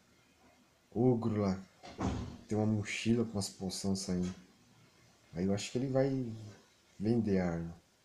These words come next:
Então é isso por enquanto. O jogo, tipo, pô, bateu na trave, né? Bateu na trave. Falta, se der algum, alguns ajustes, ajustes nas próximas atualizações,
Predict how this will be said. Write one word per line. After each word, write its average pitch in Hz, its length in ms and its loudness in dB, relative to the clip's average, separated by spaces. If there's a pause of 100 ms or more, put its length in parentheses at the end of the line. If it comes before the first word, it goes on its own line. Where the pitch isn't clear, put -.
(1200)
Então 113 200 -4
é 131 80 4
isso 165 580 0
por 110 100 0
enquanto. 147 720 -2 (1200)
O 113 100 -4
jogo, 202 640 0
tipo, - 380 -8 (220)
pô, 127 140 6
bateu 98 360 0
na 202 140 0
trave, 101 500 0
né? 98 160 0 (1040)
Bateu 98 320 -8
na 151 140 -2
trave. 82 480 -4
Falta, - 360 -6 (760)
se - 120 -16
der 123 100 4
algum, 131 580 2
alguns 123 320 2
ajustes, 120 920 0
ajustes 104 640 0
nas 98 220 0
próximas 98 400 0
atualizações, 98 1040 -4